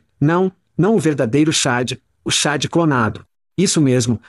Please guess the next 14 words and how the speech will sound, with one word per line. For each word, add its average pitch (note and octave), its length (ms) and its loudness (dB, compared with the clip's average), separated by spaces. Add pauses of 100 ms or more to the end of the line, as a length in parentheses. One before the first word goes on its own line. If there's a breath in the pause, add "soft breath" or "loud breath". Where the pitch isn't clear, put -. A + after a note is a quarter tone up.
(100)
nossas E3+ 360 0
vozes D3+ 360 0
são E3 160 0
clonadas C#3 520 0
e C#3 40 -2
traduzidas C#3+ 640 0
para C#3+ 180 -2
sua D3+ 200 0
língua F3+ 280 2
nativa E3 480 -2
pelos F3 260 0
gênios F3 380 0
do D#3 120 0
Veritone. C3+ 640 0